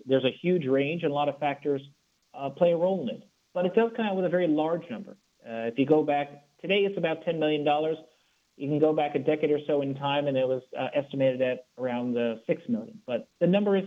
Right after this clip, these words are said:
substantially large, and by being large, it does encourage companies to invest in safety, because lives that are more valued are more protected. Lives that are less valued are less protected.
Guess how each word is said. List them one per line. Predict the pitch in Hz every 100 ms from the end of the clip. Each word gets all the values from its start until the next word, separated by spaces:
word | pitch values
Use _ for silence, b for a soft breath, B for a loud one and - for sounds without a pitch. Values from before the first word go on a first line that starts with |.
| - _ -
substantially | 175 185 175 180 160
large, | 151 135 113
and | 123 135
by | 147
being | 135 202 220 147
large, | 175 208 127 - - _ _ _
it | 165 160 _
does | 151 170 180 175 _ _
encourage | 160 151 143 - 226 202 127 131 - _ _ _ _ _ _ _ -
companies | 156 156 151 151
to | 151
invest | 143 127 127 -
in | 113 -
safety, | 101 - - _ _ _ _ _ _ -
because | 135 151 135 - 135 -
lives | 147 180 190
that | 185
are | 165
more | 147 156
valued | 143 139 139
are | 123
more | 123 131
protected. | 131 - 131 - 95 107
Lives | 120 123 127
that | 120
are | 117 - -
less | 117 151 160 -
valued | 113 110 107 - _ -
are | 117
less | 113 113 - _ _ _ _
protected. | 101 - -